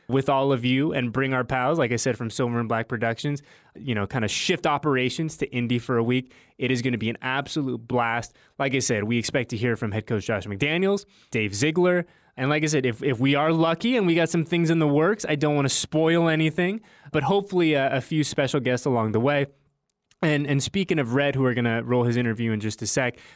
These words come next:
him and Bucky Brooks are actually gonna do a, uh, a special pseudo live on location episode of the Raiders N F L Draft Podcast. That will be next week. Uh, I will do, I will try my best to give an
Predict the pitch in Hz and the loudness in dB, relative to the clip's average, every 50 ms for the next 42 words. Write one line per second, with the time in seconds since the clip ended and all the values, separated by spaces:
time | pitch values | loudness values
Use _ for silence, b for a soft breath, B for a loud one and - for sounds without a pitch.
0 | B B 175 196 214 190 160 143 156 151 156 165 143 110 110 123 131 131 117 110 | B B 0 2 2 2 2 0 0 -2 0 -2 -4 -2 0 0 2 2 2 0
1 | - - - b b b b b 120 120 123 131 135 - - 143 127 131 127 123 | -2 -6 -12 b b b b b -2 0 0 0 0 -2 -2 -2 0 0 -2 -2
2 | 117 113 117 117 117 123 - 117 110 110 107 104 104 110 - 123 113 - - - | -2 0 0 0 0 0 0 -2 -2 0 0 0 -2 -2 -2 -2 -2 -2 -2 -2
3 | - 175 165 156 - - 160 147 143 135 - b b b b b b - - - | -2 -2 -2 0 0 0 0 2 0 0 -4 b b b b b b -2 0 2
4 | 196 190 185 175 165 156 151 147 151 151 139 147 139 139 139 131 131 123 - - | 2 4 4 4 4 4 2 2 2 0 0 0 0 2 2 2 0 0 0 -2
5 | 139 135 123 - - 131 113 104 107 - b b b b b 135 139 - - 120 | 0 0 0 0 -2 -2 -4 -4 -6 -8 b b b b b -6 -6 -2 -2 -2
6 | - - 127 113 107 107 - - 127 117 113 113 107 107 107 123 120 123 117 117 | 0 2 2 2 2 0 0 -2 0 0 0 0 -2 -2 -2 -2 0 0 0 0
7 | 113 113 110 110 101 - 113 92 104 110 101 101 - - - - 139 139 135 - | 0 -2 -2 -4 -2 -4 -4 -4 -2 -2 -4 -4 -6 -6 -4 -2 -2 -2 -2 -2
8 | 151 135 110 110 120 120 113 113 110 107 107 117 117 113 110 107 101 - - - | -2 -2 -2 -2 -2 -4 -4 -6 -8 -6 -4 -4 -4 -2 -2 -4 -6 -6 -8 -4
9 | 143 160 170 160 147 - B B B B B B 120 117 120 117 117 127 117 123 | 0 2 2 2 0 -2 B B B B B B -4 -2 0 0 0 0 0 0
10 | 131 143 131 123 123 123 - 180 170 160 151 143 135 123 143 135 127 - 139 120 | 0 2 2 2 0 0 0 0 0 0 0 0 0 0 0 0 0 0 -2 -2
11 | 131 117 123 131 | -2 -2 -2 -2